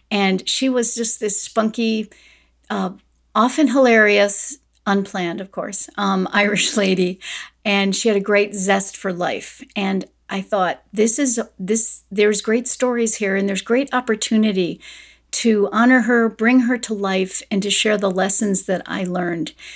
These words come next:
So it's, um, it's a story about Irish immigrants coming and assimilating to becoming Americans. And, um, it's pretty funny, I gotta tell you, the, the stories, the recollections, um, people tell me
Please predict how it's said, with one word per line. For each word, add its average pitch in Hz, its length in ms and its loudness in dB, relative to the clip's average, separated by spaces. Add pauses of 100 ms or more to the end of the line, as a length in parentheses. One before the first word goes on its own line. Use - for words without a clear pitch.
(160)
So 196 540 4
it's, 196 440 0
um, 185 380 -2 (320)
it's - 140 -4
a 226 40 -2
story 269 400 8
about 214 380 4
Irish 226 340 4
immigrants 226 500 4
coming 226 600 2
and 208 160 2
assimilating 208 680 0
to 208 80 0
becoming 196 400 -2
Americans. 196 880 2
And, 185 460 0
um, 170 420 -4 (920)
it's 226 180 4
pretty 254 260 4
funny, 214 360 2
I 170 100 2
gotta 170 260 0
tell 196 220 2
you, 180 180 4
the, 175 260 0
the 196 100 2
stories, 208 560 0
the 208 100 -2
recollections, 190 1000 -2
um, 185 280 -6
people 196 600 -4
tell 202 300 -2
me 190 340 -2